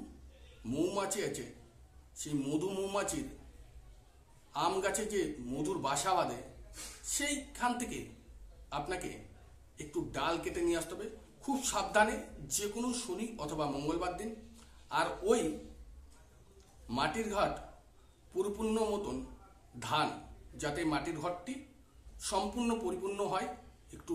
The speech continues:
ধান আপনাকে সংগ্রহ করতে হবে, একটি লাল শালু কাপড় সংগ্রহ করতে হবে, আর শুদ্ধ গঙ্গা মাটি।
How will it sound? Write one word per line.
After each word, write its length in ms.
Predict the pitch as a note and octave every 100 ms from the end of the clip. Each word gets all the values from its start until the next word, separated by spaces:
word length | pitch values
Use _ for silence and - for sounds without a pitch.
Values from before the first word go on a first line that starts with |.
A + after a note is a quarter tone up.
| C#3 A2+
ধান 220 | D3 G3+ B3+ - - - - B2
আপনাকে 260 | D3+ D3+ D#3
সংগ্রহ 260 | D3+ D3 F3
করতে 140 | D#3 G3+
হবে, 120 | A3 A3 - - - -
একটি 180 | - G3 C#3+ C3+
লাল 180 | E3 G#3+ -
শালু 280 | - E3 A3
কাপড় 240 | A#3+ A3+ A#3
সংগ্রহ 260 | A#3+ A#3+ A#3+ A#3+
করতে 180 | - B3
হবে, 140 | C#4 - - - - - E3
আর 100 | F3+ - -
শুদ্ধ 280 | C#4 A#3 G3 D#3 - - - - - - - - - - A#2+
গঙ্গা 300 | F3 G3 G3+ F#3+
মাটি। 240 | -